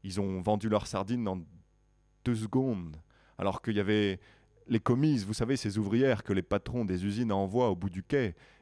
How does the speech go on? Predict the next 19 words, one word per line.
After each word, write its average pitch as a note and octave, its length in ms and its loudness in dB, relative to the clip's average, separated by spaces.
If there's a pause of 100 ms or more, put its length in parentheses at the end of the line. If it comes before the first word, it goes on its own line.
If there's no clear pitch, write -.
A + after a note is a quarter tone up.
Elles G#2 160 -2
étaient B2 160 4
là, C#3+ 320 6
euh, B2+ 180 -2
le F3+ 180 -4
bateau E3+ 340 4
avait C#3+ 140 4
même F3 220 2
pas F#3 140 2
touché E3 320 0
le C#3 60 -4
quai G3+ 260 2
que D3+ 220 -2
toutes D#3 200 -6
les E3 80 2
sardines F3+ 360 -4
étaient F3 160 -4
déjà F3+ 200 0
vendues. F#3+ 320 -2